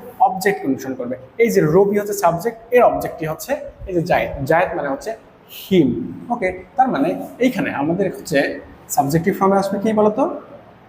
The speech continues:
he। এখন দেখো, আর দেওয়া আছে, প্রেজেন্ট ইনডেফিনিট টেন্স পরিবর্তন হয়ে পাস্ট ইনডেফিনিট টেন্স হবে, he was।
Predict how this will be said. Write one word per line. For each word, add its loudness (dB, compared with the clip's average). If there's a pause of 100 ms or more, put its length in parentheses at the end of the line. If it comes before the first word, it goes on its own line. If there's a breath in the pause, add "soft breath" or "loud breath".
(680)
he। 6 (1200)
এখন 4
দেখো, 2 (380)
আর 2
দেওয়া -2
আছে, -10 (500)
প্রেজেন্ট 2
ইনডেফিনিট 2
টেন্স -2
পরিবর্তন 2
হয়ে 0
পাস্ট 0
ইনডেফিনিট -2
টেন্স -4
হবে, -4 (600 loud breath)
he 6
was। 4